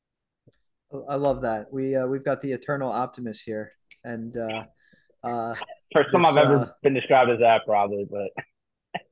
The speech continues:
Speaker 1: Well, if this, if this was
Speaker 2: Yeah.
Speaker 1: the actual Bruise Brothers podcast, you'd probably be getting a beating right now. So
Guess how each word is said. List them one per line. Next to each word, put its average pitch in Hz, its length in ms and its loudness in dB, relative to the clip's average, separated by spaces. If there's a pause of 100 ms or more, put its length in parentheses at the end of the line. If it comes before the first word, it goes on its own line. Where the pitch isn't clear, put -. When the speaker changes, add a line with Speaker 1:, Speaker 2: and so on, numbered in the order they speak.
(120)
Speaker 1:
Well, 175 100 4
if 165 100 2
this, 208 200 4
if 196 180 2
this 220 160 2
was 262 140 0
Speaker 2:
Yeah. 196 60 -2
Speaker 1:
the 185 80 4
actual 180 300 2
Bruise 156 380 -4
Brothers 123 400 -4
podcast, 117 480 -4
you'd 120 120 -12
probably 127 240 0
be 123 100 -4
getting 117 180 -4
a 113 40 -8
beating 120 360 -6
right 107 240 -8
now. 104 260 -10
So 117 360 -6